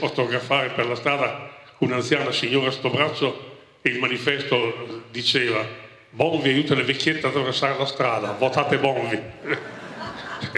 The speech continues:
Ma lui era così, era. E Bonvi, se l'investigatore tipo di certi film, di certi gialli americani,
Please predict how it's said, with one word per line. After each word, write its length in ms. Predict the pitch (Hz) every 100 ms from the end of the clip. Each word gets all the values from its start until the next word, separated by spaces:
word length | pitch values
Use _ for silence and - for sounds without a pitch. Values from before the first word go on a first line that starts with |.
| - - - 113 - - - 110 - 113 - 98 - - - - -
Ma 80 |
lui 140 | 277 156
era 140 | 117
così, 360 | - 110 117 104
era. 360 | 95 90 - - - - - - - - - _ _ - - - - -
E 240 | 427 180 196
Bonvi, 580 | 220 285 160 113 98 90 - - - - _ _ _ _ _ _ _ _
se 320 | - 160 147
l'investigatore 920 | 135 139 135 - 135 143 165 139 -
tipo 460 | - 165 151 127 110
di 260 | 110 110
certi 300 | 107 127 -
film, 400 | 110 135 127 113
di 80 | 98
certi 260 | - 107 107
gialli 240 | 127 117
americani, 560 | 113 110 113 135 120